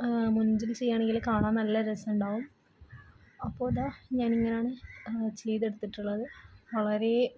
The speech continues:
കുഞ്ഞിയാണ് കിട്ടിയിട്ടുള്ളത്. അതാ ഇങ്ങനെ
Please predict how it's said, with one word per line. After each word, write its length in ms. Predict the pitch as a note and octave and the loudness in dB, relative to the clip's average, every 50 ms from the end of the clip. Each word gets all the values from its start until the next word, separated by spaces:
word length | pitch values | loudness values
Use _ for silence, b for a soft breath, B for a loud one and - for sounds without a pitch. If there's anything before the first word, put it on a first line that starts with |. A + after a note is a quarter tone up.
| - - | -6 -2
കുഞ്ഞിയാണ് 680 | B3 A#3+ A#3 A#3 A#3 A#3 A#3+ B3 A#3 A3 A3 A3 A#3 A#3+ - - | 2 2 4 6 6 6 6 6 4 4 4 2 2 0 -2 -4
കിട്ടിയിട്ടുള്ളത്. 600 | A#3+ A3 - A3+ G#3+ G#3+ A#3 A3+ G#3+ G#3+ G#3 A3 A#3+ C4 - _ _ _ _ _ _ b b b b b b b _ _ - - - - | -6 -4 -2 -4 -4 -2 0 0 2 2 0 0 -2 -4 -6 _ _ _ _ _ _ b b b b b b b _ _ -10 -10 -8 -6
അതാ 160 | B3 A3 A#3+ A#3+ B3+ - | -4 -2 0 -2 -2 0
ഇങ്ങനെ 280 | B3+ B3 A#3+ B3 B3 B3 | 0 2 2 4 2 2